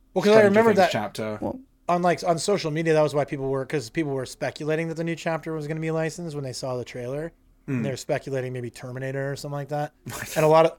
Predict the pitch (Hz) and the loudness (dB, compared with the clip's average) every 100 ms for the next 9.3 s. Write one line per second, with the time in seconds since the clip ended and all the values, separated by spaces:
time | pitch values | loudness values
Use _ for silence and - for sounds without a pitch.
0 | _ _ - 175 185 190 165 160 160 165 | _ _ 2 6 8 8 8 6 6 6
1 | 151 151 143 143 139 135 151 170 156 147 | 4 0 0 0 0 0 4 6 8 6
2 | - 156 160 151 139 123 170 180 180 156 | 0 -2 -2 -2 -4 -2 2 2 2 2
3 | 160 147 147 135 - 170 139 120 - 156 | 2 2 -2 -4 -6 -4 -4 -4 -8 -4
4 | 160 131 120 120 127 127 120 113 113 117 | -2 -2 -6 -10 -10 -10 -10 -10 -10 -4
5 | 143 139 120 - 135 113 117 113 - 117 | -4 -4 -10 -2 0 0 -2 -14 -14 -16
6 | - _ _ _ _ _ _ - 117 104 | -16 _ _ _ _ _ _ -16 -16 -14
7 | 107 - 131 110 107 113 123 104 110 113 | -12 -4 -2 0 -2 -6 -12 -14 -14 -14
8 | 113 107 107 113 _ _ _ _ _ _ | -14 -16 -18 -20 _ _ _ _ _ _
9 | - 117 | -12 -12